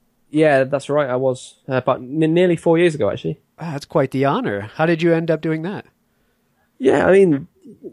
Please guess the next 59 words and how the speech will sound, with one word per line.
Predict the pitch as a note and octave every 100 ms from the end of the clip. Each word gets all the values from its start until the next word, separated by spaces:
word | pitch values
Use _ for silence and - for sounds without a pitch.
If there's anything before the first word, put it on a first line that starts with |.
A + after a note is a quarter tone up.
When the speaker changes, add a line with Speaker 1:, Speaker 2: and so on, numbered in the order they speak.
| -
Speaker 1:
basically, | D#3 D#3+ - D3 D#3
I | -
was | C#3+ C#3
nominated | D#3 D#3+ C3+ - A#2 -
because, | - - C#3+ C#3
you |
know, | C#3+ B2 B2+
there | C#3+
was | F3+
eight | E3+
thousand | D3 C3+ C3
places, | C#3 D3 C3+ - C3+ - -
and | B2+ B2 B2+
I | B2+
was | C3
nominated | D#3 D3 C3 C3+ B2+
by | B2+
my | B2 A#2
friend's | C3 A#2+ A#2+
mum. | B2 A#2+ A#2 - _ -
It | E3+
wasn't, | G3+ F3
I | D#3
didn't | G#3 G3+
really | E3+
do | C#3+ D#3 D#3+
a |
lot. | D#3+ F3+ -
I | C3+
mean, | C#3+ C#3
I | B2
really | C#3+ E3+ D#3
didn't | C#3 C#3
kind | - C3
of | B2
earn | D#3+ F3+
it. | C#2 -
I | B2+
mean, | C3
basically, | C3 D3+ C#3+ - C3 B2 B2
all | D3+ D3
I'd | B2+ C3
done | C#3 B2+
was | A#2+
my | C3 B2 A#2
kind | A#2+
of | A#2
first | - C#3 A#2+
challenge, | - C3 B2+ A2 G#2+
was, | B2+ -
which | B2+ -
was | B2
the | A#2+
National | A#2+ A#2+ - A2+
Three | - A#2+
Peaks | A#2+ C3
Challenge, | - C3 B2 B2+
which | C#3+ C3+
involves, | B2 B2+ A#2 A#2+ -